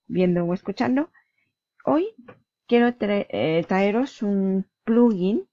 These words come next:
nuevo y un theme nuevo, sobre todo para todos aquellos que estén haciendo marketing de afiliados.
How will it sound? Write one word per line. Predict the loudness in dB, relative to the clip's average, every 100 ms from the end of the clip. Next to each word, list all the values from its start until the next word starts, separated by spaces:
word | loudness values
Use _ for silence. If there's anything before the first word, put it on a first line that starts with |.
| _ -6
nuevo | -2 0 0 -2 -6 -6
y | -6 -4
un | -2 0 0 0 0 -2 -6 _ _ _ _ _
theme | -2 0 0 -4 _ _
nuevo, | -4 0 2 0 -2 -8 -20 _ _ _ _ _
sobre | 0 2 2
todo | 0 -2 0
para | -2 -2
todos | -2 -2 -4
aquellos | -8 -4 -2 -2 -4
que | -6
estén | -4 -4
haciendo | -2 0 0 0 -4
marketing | -2 0 0 -4 -4 -2
de | -2
afiliados. | -4 -2 -2 -2 -6 -18